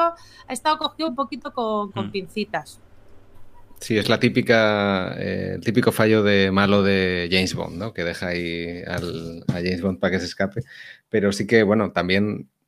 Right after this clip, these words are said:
Speaker 3: eh, para defenderlo un poco, Bernard dice que ha probado <laughs> en todos los sitios, o sea, ha hecho como treinta mil simulaciones para ver dónde estaba. Entonces, quizá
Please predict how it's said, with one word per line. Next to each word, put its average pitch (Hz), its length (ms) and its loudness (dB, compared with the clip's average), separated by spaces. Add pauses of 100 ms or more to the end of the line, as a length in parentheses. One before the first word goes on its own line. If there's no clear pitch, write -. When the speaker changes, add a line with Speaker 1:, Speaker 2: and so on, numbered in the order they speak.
(120)
Speaker 3:
eh, 98 100 -12
para 98 240 2
defenderlo 101 480 6
un 101 80 2
poco, 120 260 6
Bernard 104 380 2
dice 110 300 -2
que 104 180 2
ha 104 140 2
probado 110 480 6
<laughs> - 40 4
en 113 200 8
todos 110 200 6
los 104 160 4
sitios, 101 400 0
o 90 60 -10
sea, 95 120 -4
ha 95 40 -2
hecho 95 220 -4
como 98 440 -2 (320)
treinta 98 360 0
mil 110 340 2
simulaciones 107 680 0
para 98 200 0
ver 95 360 0 (400)
dónde 98 240 0
estaba. 92 480 0
Entonces, 98 320 -10
quizá 101 480 -2